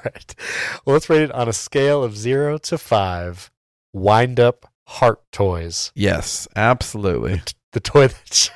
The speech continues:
Speaker 1: <laughs> Jennifer Garner puts on the table. Who shall go first, Nate?
Speaker 2: You go first.
Speaker 1: I'll go first. This is not a great movie,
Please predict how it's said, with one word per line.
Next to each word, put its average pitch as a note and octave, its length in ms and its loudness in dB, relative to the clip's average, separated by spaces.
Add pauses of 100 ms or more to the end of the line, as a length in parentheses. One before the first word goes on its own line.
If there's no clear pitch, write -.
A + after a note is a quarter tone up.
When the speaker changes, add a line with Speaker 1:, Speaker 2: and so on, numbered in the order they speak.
(100)
Speaker 1:
<laughs> - 160 -4
Jennifer F3+ 340 0
Garner C#3 240 2
puts - 240 -6
on B2+ 100 2
the B2 60 -6
table. G2+ 560 -6
Who D#3+ 260 -4
shall C#3 180 4
go A2 140 4
first, E2 320 -4
Nate? D#2+ 260 -10
Speaker 2:
You F#3+ 100 -2
go F#3 180 4
first. - 500 -6 (200)
Speaker 1:
I'll G2+ 120 0
go F2+ 80 -2
first. - 420 -16 (540)
This E3+ 160 2
is F3 100 0
not C#3+ 180 6
a B2+ 40 4
great B2+ 280 2
movie, F2 420 -6